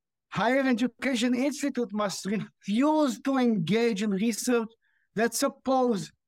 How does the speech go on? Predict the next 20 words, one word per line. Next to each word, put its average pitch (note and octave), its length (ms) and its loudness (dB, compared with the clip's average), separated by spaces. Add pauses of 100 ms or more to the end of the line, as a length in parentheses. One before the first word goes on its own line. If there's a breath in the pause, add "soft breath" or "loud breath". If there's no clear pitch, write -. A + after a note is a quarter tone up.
(140)
to A3+ 340 0
support G#3 760 -2
non-sustainable F3+ 760 -2
practice. A3 560 -2 (540)
For F#3+ 180 2
example, G#3 800 0 (580)
study C4 500 0
which B3+ 280 2
is G#3 140 0
related B3 640 2 (340)
to C4+ 280 -2
any E4 380 2
way A#3 460 2 (260)
to A#3+ 120 2
the B3+ 140 2
fossil G3 500 -2
fuel C#3+ 500 -2 (200)
industry. A#3 680 0 (3000)
This C#4 200 -2
is D4+ 300 2